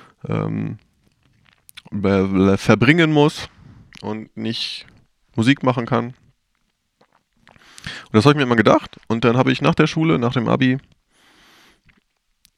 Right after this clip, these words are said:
glaub ich, ungefähr ein halbes Jahr, dreiviertel Jahr wirklich nichts gemacht. Und, ähm, also er hätte die Zeit gehabt,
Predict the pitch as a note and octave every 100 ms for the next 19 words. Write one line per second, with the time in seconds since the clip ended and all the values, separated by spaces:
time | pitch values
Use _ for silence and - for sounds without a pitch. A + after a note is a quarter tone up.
0 | _ _ _ - A#2+ A2 A2+ G2+ A2 -
1 | G2+ G2 F#2+ F2 A2+ - G2 G#2 G#2 A2
2 | B2+ G#2+ A2+ G#2 G2+ G2+ A2+ - D3 -
3 | - _ _ _ _ _ _ _ _ _
4 | - - A2+ A#2+ - - - - - -
5 | _ _ _ _ A2 G2+ - - - -
6 | - - - - _ E2 F2 E2+ E2+ -
7 | _ _ _ _ _ _ _ _ _ -
8 | F#2 - G#2 C3+ A#2+ G#2+ - C3 - A#2
9 | A#2+ - -